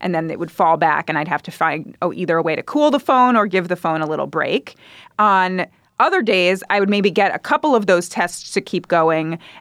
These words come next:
and the combination of the tests being, like, intensive, like, sometimes I was downloading a lot of Netflix, uh, Netflix episodes,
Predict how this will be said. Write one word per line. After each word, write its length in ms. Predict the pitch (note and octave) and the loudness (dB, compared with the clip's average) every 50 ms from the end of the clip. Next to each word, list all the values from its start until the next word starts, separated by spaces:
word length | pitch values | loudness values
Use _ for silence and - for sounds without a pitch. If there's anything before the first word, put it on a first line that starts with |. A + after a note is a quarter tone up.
| _ - | _ -2
and 240 | F3+ F3 F3 F3 - | -2 0 0 -2 -4
the 40 | |
combination 540 | - - G#3 G3 F#3 F#3 F3+ F3+ F3+ - F3+ | -2 -2 -2 -2 0 -2 -2 -2 -2 -2 -2
of 140 | E3+ D#3 D#3 | -4 -4 -4
the 80 | E3 E3 | -8 -8
tests 500 | - - G#3 F#3 - - - - - - | -4 -4 -4 -4 -4 -8 -12 -12 -10 -8
being, 640 | G#3 G3 F3 E3+ E3+ E3 D#3+ D#3+ D#3 D#3 C#3+ - - - | -4 -2 0 0 0 0 0 -2 -4 -4 -6 -8 -6 -4
like, 160 | D3+ D3 - _ _ _ _ _ _ _ _ _ _ - - _ _ - _ - | -4 -4 -4 _ _ _ _ _ _ _ _ _ _ -20 -20 _ _ -20 _ -12
intensive, 840 | - - E3+ E3 - - A#3+ G#3+ A3 - F#3+ D#3 D3+ E3+ G#3 G#3+ - | -8 -6 -6 -2 0 0 0 0 0 2 2 2 2 2 0 -2 -6
like, 160 | - - - | -8 -8 -8
sometimes 340 | - - D#3+ D3+ F3+ C#3+ D3 | -4 -4 -4 -2 -2 -2 -2
I 60 | E3 | -2
was 100 | C#3 C#3+ | -2 -2
downloading 360 | C#3+ D#3 C#3+ C3+ C#3+ C#3+ C#3+ C#3+ | -2 -2 -2 -2 -2 -4 -4 -2
a 40 | |
lot 120 | D3 D3 C#3+ | 0 0 0
of 80 | D3 | 0
Netflix, 760 | F#3 F#3+ E3 D#3 - - - D3+ C3+ - - - - - - - | 2 2 2 0 0 -2 -2 -2 -2 -2 -4 -12 -12 -12 -10 -6
uh, 300 | - - - F2 E2+ - - D#3+ - F2 - | -4 -2 -2 -2 -2 -2 -4 -4 -4 -6 -8
Netflix 480 | - E3+ F#3 F3 - - F3 D3 - - | -4 -4 -2 -2 -2 -4 -6 -6 -2 -2
episodes, 640 | F#3+ - - - - - G2+ F2+ G2+ G2 F3 - | -4 -4 -4 -6 -4 -4 -2 -2 -4 -6 -8 -14